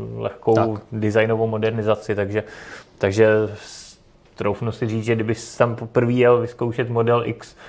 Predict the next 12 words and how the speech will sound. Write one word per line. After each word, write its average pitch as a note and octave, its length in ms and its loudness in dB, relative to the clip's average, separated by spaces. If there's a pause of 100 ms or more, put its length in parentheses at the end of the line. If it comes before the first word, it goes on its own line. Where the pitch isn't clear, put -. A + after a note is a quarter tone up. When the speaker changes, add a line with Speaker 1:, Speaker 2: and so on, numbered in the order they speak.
(140)
Speaker 2:
Hmm. E3+ 260 2
Speaker 1:
tak, B2 260 2
eh, B2 60 8 (300)
tak A#2+ 120 2
by A#2+ 100 -2
tě B2 120 2
to B2+ 80 0
taky A#2+ 240 0
oslovilo, A#2 600 4
takhle A#2 260 -2
přece A#2 300 -6
jenom A#2 380 -2